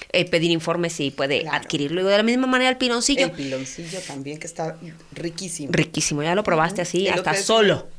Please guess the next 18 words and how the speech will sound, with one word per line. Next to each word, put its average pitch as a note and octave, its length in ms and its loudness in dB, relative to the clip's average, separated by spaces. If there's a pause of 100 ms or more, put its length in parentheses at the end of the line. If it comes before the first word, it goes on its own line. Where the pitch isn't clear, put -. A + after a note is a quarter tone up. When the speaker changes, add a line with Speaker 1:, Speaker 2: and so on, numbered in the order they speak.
(120)
Speaker 2:
Ujú. D#3+ 100 -2
Speaker 1:
hasta D3+ 240 -2
solo G#3 360 4
te D#3 100 0
lo D3+ 140 -2
comes D3 320 -4
así C#3+ 140 -2
Speaker 2:
Sí, D#3 40 -6
Speaker 1:
como D3 180 -2
Speaker 2:
sí. D3 40 -2
Speaker 1:
dulcecito, D#3+ 560 0
en D#3 100 0
vez F3 180 2
de F#3+ 100 -2
un F3+ 140 -2
dulce. E3+ 720 -2 (880)
Speaker 2:
Ujú. G3+ 100 -8 (400)
Speaker 1:
Eh, D3+ 260 4